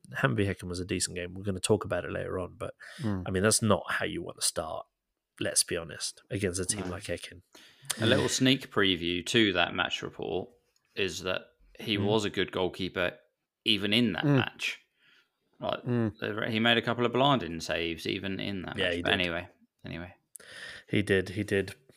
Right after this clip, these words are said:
Speaker 1: Poor fella. But, I mean, if you've got time and you fancy a laugh, um,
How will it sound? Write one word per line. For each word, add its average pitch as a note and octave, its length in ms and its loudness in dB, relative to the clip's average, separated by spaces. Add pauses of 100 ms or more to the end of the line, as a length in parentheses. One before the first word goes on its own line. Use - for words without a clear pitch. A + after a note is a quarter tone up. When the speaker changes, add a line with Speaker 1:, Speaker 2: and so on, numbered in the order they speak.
Speaker 1:
Poor A#2+ 160 8
fella. G#2 340 8
But, A2+ 200 6
I A#2+ 60 12
mean, A#2+ 260 6 (100)
if B2 220 2
you've A2+ 180 4
got A#2 240 6
time G#2+ 440 4
and G#2 160 -2
you G2+ 160 0
fancy G2 420 0
a - 20 0
laugh, F#2+ 540 0
um, G2 420 -4